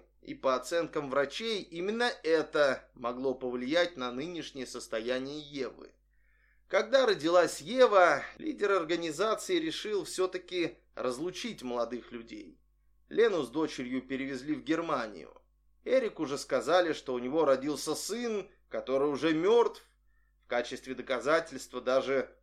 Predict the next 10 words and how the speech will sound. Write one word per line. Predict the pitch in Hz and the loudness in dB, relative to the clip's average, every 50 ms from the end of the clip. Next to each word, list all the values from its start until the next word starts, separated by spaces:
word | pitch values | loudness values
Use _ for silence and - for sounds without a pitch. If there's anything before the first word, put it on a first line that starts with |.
| _ _ | _ _
продемонстрировали | 113 120 117 131 151 160 156 143 - - 185 208 196 180 170 170 165 160 | -6 -4 -4 -4 -4 -4 -4 -4 -6 -8 -6 -4 -2 -2 -2 -2 -2 -2
труп | 160 - 165 175 170 - 156 | -2 -2 -2 -2 -2 -4 -2
младенца. | 156 170 185 208 202 208 240 214 151 127 113 - - - 101 - - _ _ _ _ _ _ _ _ _ _ | 2 2 4 4 2 0 -2 -2 -2 -2 -4 -8 -14 -16 -18 -20 -20 _ _ _ _ _ _ _ _ _ _
Ради | 143 170 226 240 - 156 165 | -4 -2 -2 -2 -2 -2 -4
дочери | 151 123 156 202 220 214 - - - 139 127 131 | -4 0 2 2 4 4 2 0 -4 -6 -4 -4
Лена | 127 127 143 160 170 160 135 | -2 -2 -2 -2 -2 -4 -4
продолжала | - 139 131 123 123 123 127 123 117 143 160 160 143 135 | -4 -2 0 0 2 2 2 2 2 2 2 4 4 2
работать | 131 123 120 117 135 151 156 - 131 123 - | 2 0 0 -2 -4 -4 -4 -4 -6 -8 -6
на | 127 123 | -6 -6
организацию, | 120 117 123 131 131 139 139 123 117 170 214 220 214 - - - 165 151 139 135 131 123 - | -4 -4 -2 -4 -2 -4 -4 -2 0 0 0 0 -2 -4 -6 -6 -4 -2 -2 0 -2 -2 -4